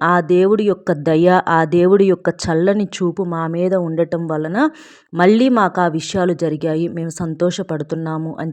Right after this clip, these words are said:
చెప్పేసేసి ఆనంద బాష్పాలు అనేవి ఖచ్చితంగా వస్తాయి. అవి ఏంటి అనేది మీరు వీడియోని పూర్తిగా చివరి వరకు వింటే అంతా కూడా చక్కగా అర్థమవుతుంది. అలాగే ఈ దైవం యొక్క అనుగ్రహం కూడా మీ మీద ఉంది.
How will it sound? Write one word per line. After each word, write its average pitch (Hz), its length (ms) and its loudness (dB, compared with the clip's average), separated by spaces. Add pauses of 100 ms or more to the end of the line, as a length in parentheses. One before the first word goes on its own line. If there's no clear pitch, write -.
చెప్పేసేసి 160 640 -4 (500)
ఆనంద 190 380 2
బాష్పాలు 165 600 0
అనేవి 160 260 -6
ఖచ్చితంగా 175 640 -6
వస్తాయి. 160 500 -4 (120)
అవి 165 260 -4
ఏంటి 185 420 -2
అనేది 160 440 -2 (480)
మీరు 190 280 4
వీడియోని 190 560 2
పూర్తిగా 196 600 -4
చివరి 175 480 -2
వరకు 170 340 -2
వింటే 165 440 -4
అంతా 160 360 -4
కూడా 165 280 -2
చక్కగా 160 480 -4
అర్థమవుతుంది. 151 760 -4 (420)
అలాగే 190 480 6 (200)
ఈ 190 160 0
దైవం 208 480 6
యొక్క 185 240 2
అనుగ్రహం 170 520 2
కూడా 156 280 0
మీ 165 200 0
మీద 165 280 2
ఉంది. 160 380 2